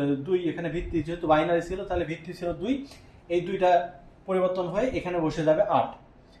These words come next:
যখন, আহ, হেক্সাডেসিমেল থেকে পরিবর্তন করব ডেসিমেলে, তখন এই দুইটা পরিবর্তন হয়ে হয়ে যাবে ষোলো। প্রসেস সেম, উপরের এই পাওয়ারগুলা প্রতিটাতে সেম থাকবে।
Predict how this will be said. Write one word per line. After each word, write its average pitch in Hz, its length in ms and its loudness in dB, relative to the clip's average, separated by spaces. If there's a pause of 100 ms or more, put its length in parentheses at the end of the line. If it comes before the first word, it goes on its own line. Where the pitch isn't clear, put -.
(400)
যখন, 156 200 -2
আহ, 139 440 -2
হেক্সাডেসিমেল 214 840 2 (240)
থেকে 190 200 0
পরিবর্তন 196 420 0
করব 196 240 0
ডেসিমেলে, 208 560 -2 (260)
তখন - 280 0 (120)
এই 175 180 2
দুইটা 165 400 0
পরিবর্তন 165 400 -2
হয়ে 196 180 -6
হয়ে 165 180 0
যাবে 147 200 2 (300)
ষোলো। 139 340 0 (380)
প্রসেস 226 400 -2
সেম, 170 240 2 (340)
উপরের 185 360 -4 (100)
এই 185 100 0
পাওয়ারগুলা 202 580 6
প্রতিটাতে 220 480 -4
সেম 190 280 -2
থাকবে। - 400 0